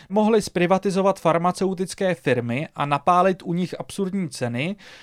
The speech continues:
lobby průmyslu se za pomocí republikánů podařilo zabránit vložení jakýchkoliv takových klauzulí. Naopak legislativa výslovně zakazuje vládě jakkoliv zakročit v momentě,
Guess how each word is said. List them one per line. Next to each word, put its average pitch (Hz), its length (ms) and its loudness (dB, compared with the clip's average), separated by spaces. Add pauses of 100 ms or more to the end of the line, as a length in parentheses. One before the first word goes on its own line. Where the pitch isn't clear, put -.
(120)
lobby 190 300 2
průmyslu 156 580 0
se 214 180 0
za 151 140 2
pomocí 214 520 -2
republikánů 175 840 2
podařilo 196 500 0
zabránit 170 640 2
vložení 175 600 0
jakýchkoliv 185 640 -2
takových 170 460 -2
klauzulí. 156 640 0 (540)
Naopak 185 480 0
legislativa 165 760 0
výslovně 180 560 -2
zakazuje 165 560 2
vládě 135 440 0
jakkoliv 180 580 0
zakročit 160 580 -2
v 127 100 -8
momentě, 127 580 -2